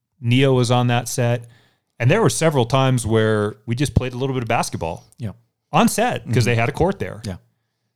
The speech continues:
Speaker 1: Uh, so I remember walking and Michael Irvin and slapping him a high five every day and, like, "What's up, playmaker?" And I'm not even a Cowboys fan, but that set and that
Speaker 2: <laughs>
Speaker 1: experience was so great.
Speaker 2: That's awesome.
Speaker 1: And it was because of him.
Speaker 2: Yeah, absolutely.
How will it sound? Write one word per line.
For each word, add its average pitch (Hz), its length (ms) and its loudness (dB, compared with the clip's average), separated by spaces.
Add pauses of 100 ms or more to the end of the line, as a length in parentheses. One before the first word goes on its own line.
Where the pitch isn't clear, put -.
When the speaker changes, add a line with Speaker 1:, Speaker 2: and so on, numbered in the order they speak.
(160)
Speaker 1:
Uh, 104 340 0
so 110 420 0
I 127 120 -2
remember 127 320 2
walking 120 400 2
and 113 280 -2
Michael 123 340 0
Irvin 123 240 2
and 104 120 -2
slapping 113 340 -2
him 113 80 0
a - 40 0
high 113 120 2
five 117 280 0
every 117 200 -2
day 117 400 2
and, 104 120 -2
like, 98 220 -8
"What's 110 160 -4
up, 120 160 0
playmaker?" 120 460 0
And 104 80 -2
I'm 110 100 0
not 110 140 0
even 104 140 -4
a 92 60 -2
Cowboys 117 500 0
fan, 120 260 0
but 110 200 -4
that 131 220 -2
set 139 420 -2 (120)
and 139 220 4
that 135 180 4
Speaker 2:
<laughs> - 0 -
Speaker 1:
experience 117 680 0
was 104 300 -2
so 131 340 0
great. 104 500 -6
Speaker 2:
That's 92 200 -12
awesome. 92 320 -14 (680)
Speaker 1:
And 131 140 0
it 151 40 -2
was 139 120 0
because 127 340 -2
of 107 60 -2
him. 101 240 -6
Speaker 2:
Yeah, 131 120 -2
absolutely. 107 720 -8